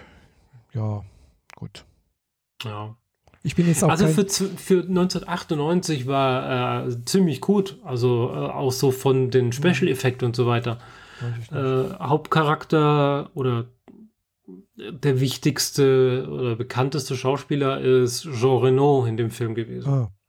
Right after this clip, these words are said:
Speaker 2: Mhm.
Speaker 1: Ja, ich bin eh kein, also so Monster-Fan. Also hab ich, guck ich mir ungern an, sowas. Ich mag's nicht. Also
Speaker 2: Okay.
Speaker 1: Nee.
Speaker 2: Hm.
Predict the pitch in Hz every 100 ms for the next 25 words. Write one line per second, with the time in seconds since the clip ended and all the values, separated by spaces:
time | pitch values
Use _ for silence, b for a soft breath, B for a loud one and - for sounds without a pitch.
0 | _ B B B 117 127 131 123 151 -
1 | 156 190 185 151 - 147 120 - 135 117
2 | 123 110 B B B - 135 123 131 -
3 | 127 - 113 107 110 - 113 - _ -
4 | - 190 - - 147 147 - - _ -
5 | _ 156 - 139 147 135 151 120 104 113
6 | 110 107 110 110 - B B B B B
7 | B _ 139 - - 120 123 - 104 98
8 | - 117 123 113 - _ _ _ - 135
9 | - 127 127 190 - _ _ _ _ -
10 | - _ _ _ _ _ _ - 123 110
11 | - 139 120